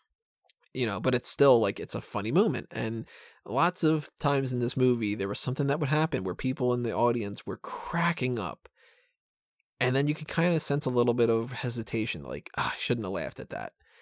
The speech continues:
And that's kind of fun, to watch a movie that people are being challenged like that. So I like that a lot. Romance, I mean, this movie isn't a romance movie, but it does have a little bit here and there, and it's got the right type of romance as far as it doesn't go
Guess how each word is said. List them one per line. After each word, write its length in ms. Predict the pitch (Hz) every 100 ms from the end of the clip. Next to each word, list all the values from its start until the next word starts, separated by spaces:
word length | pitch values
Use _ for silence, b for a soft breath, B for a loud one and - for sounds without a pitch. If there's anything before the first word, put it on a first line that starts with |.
| b b
And 80 | 175
that's 140 | 214
kind 180 | - 214
of 120 | 202
fun, 460 | - - 170 120 - _ _ _
to 100 | -
watch 240 | 117 113 -
a 40 |
movie 280 | 113 113 107
that 200 | 107 -
people 260 | 131 117
are 160 | 117 113
being 300 | 113 123 123
challenged 480 | 170 185 113 - -
like 180 | 78 -
that. 240 | - -
So 100 | -
I 120 | 156
like 240 | 185 170 165
that 160 | 120
a 40 | 101
lot. 320 | 90 85 - b b b b b b -
Romance, 720 | 135 147 135 131 131 131 180
I 100 | 127
mean, 80 | 127
this 160 | 131
movie 240 | 131 123 123
isn't 180 | 123
a 40 | 113
romance 420 | 110 110 107 -
movie, 300 | 113 107 101
but 160 | 101 127
it 40 |
does 180 | 190 175
have 200 | 165 151
a 60 |
little 180 | 147 139
bit 160 | 143 131
here 220 | 139 131
and 100 | 131
there, 220 | 131 131
and 200 | 135 123
it's 220 | 123 -
got 160 | - 139
the 80 | 120
right 320 | 117 117 127
type 260 | - 127 131
of 140 | 127
romance 600 | 127 123 120 120 120 -
as 80 | 123
far 260 | - 104 101
as 340 | 95 90 - b b b b b _
it 140 | - 110
doesn't 380 | 120 113 117 -
go 500 | 113 110 107 101